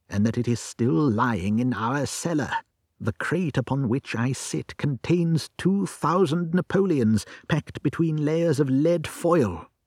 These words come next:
Our reserve of bullion is much larger at present than is usually kept in a single branch office, and the directors have had misgivings upon the subject."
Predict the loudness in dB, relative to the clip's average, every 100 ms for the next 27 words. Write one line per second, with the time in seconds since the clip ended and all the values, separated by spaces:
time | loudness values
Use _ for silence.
0 | _ -2 2 2 2 2 4 2 2 2
1 | 0 0 2 4 2 2 2 2 0 0
2 | -2 -2 -2 0 0 0 -2 -4 -8 -6
3 | -4 -2 -2 -2 -2 0 0 0 0 0
4 | -2 -4 -4 -6 -4 0 0 0 -2 0
5 | 2 0 0 -2 2 0 -2 -8 -10 -12
6 | -16 -16 -4 -2 0 2 2 2 0 -2
7 | -4 -4 -4 -4 0 4 2 0 0 2
8 | 4 4 2 -2 -2 -2 -2 -2 -2 -2
9 | 0 -2 -4